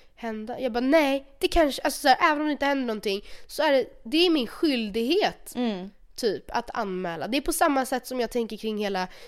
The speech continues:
Speaker 1: vegetarian tjottahejtigt, att nej, det blir ingen sk-, alltså, om jag går in på restaurang och beställer vegetariskt istället för icke-vegetariskt kommer inte det göra att den här restaurangen köper in mindre kött idag eller imorgon eller om en vecka.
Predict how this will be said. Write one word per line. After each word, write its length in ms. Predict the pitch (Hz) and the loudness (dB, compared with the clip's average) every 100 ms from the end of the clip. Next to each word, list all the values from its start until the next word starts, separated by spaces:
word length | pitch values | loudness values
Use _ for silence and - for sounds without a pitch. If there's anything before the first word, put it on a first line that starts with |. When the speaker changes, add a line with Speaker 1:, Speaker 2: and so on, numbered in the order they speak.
| - | -10
Speaker 1:
vegetarian 840 | 202 202 196 214 214 214 185 190 190 - - | -6 -4 -4 -4 -2 -2 -4 -6 -12 -16 -18
tjottahejtigt, 720 | - - 220 226 320 339 175 - | -10 -8 -4 0 0 0 -4 -6
att 280 | 214 - - - | -8 -10 -20 -18
nej, 520 | - 269 285 233 269 302 233 | -4 2 4 4 2 -4 -6
det 120 | 262 | -4
blir 240 | 254 427 | 2 4
ingen 140 | 311 214 | 4 2
sk-, 120 | - - | -4 -4
alltså, 240 | 254 262 - - | 2 0 0 -2
om 200 | 277 269 | 0 2
jag 180 | 285 302 | 2 0
går 120 | 320 | 0
in 140 | 247 | -2
på 100 | 214 | -2
restaurang 380 | 214 - 254 240 | -4 -2 0 0
och 60 | 202 | -4
beställer 320 | 208 208 202 | -4 -4 -4
vegetariskt 640 | 190 196 - 269 247 196 | -4 -4 2 4 4 0
istället 340 | 196 208 190 | -6 -6 -6
för 80 | 175 | -4
icke-vegetariskt 800 | 202 - 185 175 247 277 196 - | -6 -6 -8 -6 0 2 2 -2
kommer 160 | - 240 | -4 -2
inte 180 | 220 190 | -4 -4
det 100 | 180 | -4
göra 300 | 185 185 170 | -2 -2 -4
att 100 | 170 | -6
den 120 | 185 | -8
här 120 | 180 | -6
restaurangen 480 | 180 - 180 160 160 | -8 -8 -8 -8 -8
köper 320 | 165 170 - | -8 -8 -6
in 160 | 165 160 | -6 -6
mindre 280 | 156 160 170 | -8 -10 -4
kött 440 | - 285 - - | -2 -2 -4 -16
idag 680 | - 185 - 185 262 320 359 | -12 -10 -4 0 2 0 -2
eller 140 | 320 | -2
imorgon 440 | 320 320 269 202 202 | 0 0 0 -2 -4
eller 140 | 190 | -6
om 80 | 185 | -6
en 60 | |
vecka. 400 | 175 190 - 247 | -6 -6 -2 -4